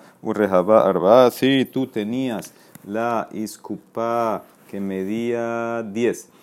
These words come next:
y tenía cuatro por cuatro de ancho, dijo a Jerim, Jarehu, Jarezu, Reshut Leatzma. Entonces, ella por sí sola es un Reshut. ¿Qué significa? Yo trato la iskupa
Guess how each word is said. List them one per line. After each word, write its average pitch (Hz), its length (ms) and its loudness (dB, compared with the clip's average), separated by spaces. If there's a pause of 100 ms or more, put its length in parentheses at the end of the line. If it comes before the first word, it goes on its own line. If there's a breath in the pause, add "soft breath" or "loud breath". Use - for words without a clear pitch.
(220 loud breath)
y 117 640 -4
tenía 113 560 -6
cuatro 117 280 -4
por 113 140 -2
cuatro 110 340 -2
de 92 100 -2
ancho, 156 580 -2 (260 loud breath)
dijo 117 320 -4
a 92 100 -6
Jerim, 127 560 -6
Jarehu, 117 880 -2 (160)
Jarezu, 110 440 0
Reshut 107 380 -4
Leatzma. 92 640 -6
Entonces, 95 400 -8
ella 135 340 -2
por 101 180 -4
sí 120 120 -10
sola 120 240 -6
es 113 40 -4
un 113 120 -4
Reshut. 101 540 -4 (480 soft breath)
¿Qué 98 120 -6
significa? 98 600 -6
Yo 107 220 -2
trato 135 380 -4
la 131 80 -2
iskupa 135 920 -6